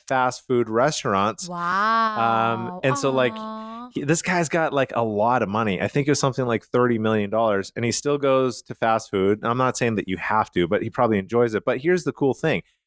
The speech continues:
Speaker 1: is he takes that money that he has and he uses it to make the world a better place. And I think
Speaker 2: Right.
Speaker 1: that's what money is all about, is it's a magnifier.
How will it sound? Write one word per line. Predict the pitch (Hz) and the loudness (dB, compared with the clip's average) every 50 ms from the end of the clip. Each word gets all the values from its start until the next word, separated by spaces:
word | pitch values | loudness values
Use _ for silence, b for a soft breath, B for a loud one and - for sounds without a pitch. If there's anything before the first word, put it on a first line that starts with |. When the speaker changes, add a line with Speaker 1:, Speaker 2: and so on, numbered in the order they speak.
| _ _ _ | _ _ _
Speaker 1:
is | 135 127 - | -2 -2 0
he | - 131 | -2 -2
takes | 123 - - 151 147 165 - - | -4 -2 -2 -2 -2 -2 -2 0
that | - 175 131 120 | 0 0 0 0
money | 131 139 143 143 131 | 0 0 2 2 2
that | 113 110 - | 2 2 0
he | 107 117 120 110 | 0 -2 -4 -4
has | 120 135 143 143 123 107 107 107 - - _ _ _ _ _ _ _ _ _ _ | -2 -2 0 2 2 2 2 0 -2 -6 _ _ _ _ _ _ _ _ _ _
and | 123 123 127 | 0 0 0
he | 120 131 | 0 -2
uses | 135 127 131 135 151 151 160 170 160 | -2 2 4 4 4 4 2 0 2
it | 165 165 - | 2 0 0
to | - 147 | -2 -2
make | 139 139 135 131 120 - - - _ | 0 2 2 2 0 -2 -14 -20 _
the | _ 120 | _ 0
world | 110 113 120 120 110 | 2 2 2 2 2
a | 110 | 2
better | 87 101 101 98 95 | 0 2 0 0 0
place. | - - - 67 - 202 220 | 0 0 0 0 0 0 -2
And | 220 - 120 | 0 0 0
I | 131 120 - | 0 0 0
think | - 151 151 147 | 0 -2 -2 -2
Speaker 2:
Right. | - | -2
Speaker 1:
that's | 139 135 143 151 - - | 0 0 0 0 -2 -2
what | 156 151 143 135 - - | -2 0 0 0 0 -2
money | 120 120 123 120 123 127 127 120 | -4 0 0 2 2 2 2 2
is | 120 113 104 | 2 2 2
all | 107 - 104 101 107 107 104 | 2 2 2 2 4 2 0
about, | 92 - 120 127 127 113 107 107 - - | -2 0 0 2 2 2 2 0 -2 -2
is | - 113 110 104 - - - | -2 0 0 0 -2 -4 -6
it's | - 110 - | -6 -4 -2
a | 120 | -2
magnifier. | 110 113 123 151 175 175 127 - - 98 82 71 62 - | 0 2 2 2 2 0 -4 -2 0 2 2 2 0 -2